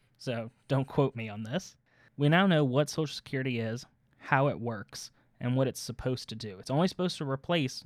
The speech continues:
forty percent of your pre-retirement income. But here's another quote that I find rather disturbing, but I guess a lot of us already knew, but we didn't have the numbers to back it up,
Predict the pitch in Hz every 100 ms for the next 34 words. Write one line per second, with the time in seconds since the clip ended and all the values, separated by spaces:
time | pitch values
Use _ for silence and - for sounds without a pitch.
0 | 139 - 151 151 151 139 - 143 117 117
1 | 117 123 - 139 131 120 120 117 117 120
2 | 117 - 90 143 _ _ _ _ - 131
3 | 127 131 - 190 196 160 151 127 - -
4 | 127 117 - 123 - 127 139 135 123 120
5 | - 127 127 117 117 - 120 117 113 120
6 | 120 120 120 117 113 120 117 117 113 120
7 | 117 113 117 127 117 120 123 117 120 131
8 | 120 131 120 117 123 127 117 117 117 120
9 | - 120 120 -